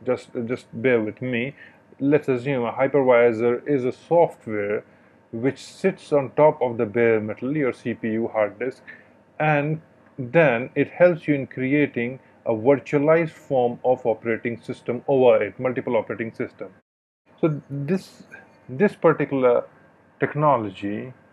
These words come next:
has really, really helped in re-, number one, resource utilization, resource utilization, and number two,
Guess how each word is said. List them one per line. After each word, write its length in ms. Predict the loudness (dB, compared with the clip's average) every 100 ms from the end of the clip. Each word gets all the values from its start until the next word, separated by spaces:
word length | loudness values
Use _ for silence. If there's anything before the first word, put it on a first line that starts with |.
| _ _ _ _ _ _ _
has 420 | -2 2 2 -2
really, 300 | -2 0 2
really 360 | 4 4 2 0 -2
helped 360 | 2 2 2 -6 _ _ _ -8
in 280 | -6 -6 -10 _
re-, 180 | -8 -6 -4
number 240 | -2 0
one, 520 | 4 2 2 -4 -8 -12 _ _ -8
resource 560 | -6 -4 0 0 0
utilization, 1120 | -2 -2 -2 0 0 -2 -2 -4 -4 -10 -10 -12 _ _ _ _ _ _ _ _ _ _ _ _ _ _ _
resource 540 | -6 -6 -2 -2 -2 -4
utilization, 960 | -6 -2 -2 -2 -2 -10 -8 -8 -8 -12 -20 _ -4
and 200 | 0 0
number 340 | 0 -2 -4 0
two, 420 | 0 2 -2 -8